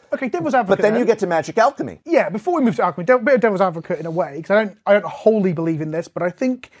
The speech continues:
Speaker 1: there is some merit to it.
Speaker 2: Which makes you the strongest advocate for Magic Alchemy there is.
Speaker 1: No, we're not talking about Alchemy yet. Hold up, hold up.
Speaker 2: Yes.
Speaker 1: Uh, Walking Dead cards, Stranger Thing cards, Street Fighter cards. You basically posit the idea that whilst standard crea-, is a, is a thing that improves the game,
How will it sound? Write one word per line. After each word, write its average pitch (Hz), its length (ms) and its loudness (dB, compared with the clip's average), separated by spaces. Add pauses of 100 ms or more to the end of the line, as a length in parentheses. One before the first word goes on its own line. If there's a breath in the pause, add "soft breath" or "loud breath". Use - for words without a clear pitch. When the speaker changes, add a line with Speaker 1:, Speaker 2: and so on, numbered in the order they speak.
(120)
Speaker 1:
there 196 120 4
is 208 100 2
some 175 140 -2
merit 151 300 -4
to 151 160 -10
it. 190 200 -6
Speaker 2:
Which 143 220 -2
makes 156 240 2
you 170 80 4
the 123 100 0
strongest 143 640 0
advocate 117 560 2
for 113 240 0
Magic 104 460 -4
Alchemy 104 420 -2
there 92 300 -8
is. 87 40 -4
Speaker 1:
No, - 120 2
we're 214 100 2
not 269 140 4
talking 311 80 -2
about 269 140 4
Alchemy 262 280 2
yet. 156 120 -8
Hold 226 200 2
up, 175 180 2
hold 208 260 2
up. 160 140 -2
Speaker 2:
Yes. 104 460 -6
Speaker 1:
Uh, 202 380 2
Walking 247 340 0
Dead 214 220 0
cards, 202 400 2
Stranger 208 320 -2
Thing 190 240 -4
cards, 180 400 -4
Street 185 200 -4
Fighter 170 220 -6
cards. 160 460 -4 (240 soft breath)
You 220 400 0
basically 262 380 0
posit 214 280 2
the 196 80 4
idea 190 280 2
that 170 320 0
whilst 214 500 2
standard 226 500 0
crea-, 190 300 2
is 208 120 -2
a, 190 160 0
is 202 80 -2
a 190 60 2
thing 196 280 0
that 165 120 -4
improves 170 380 -2
the 175 60 -2
game, 175 320 0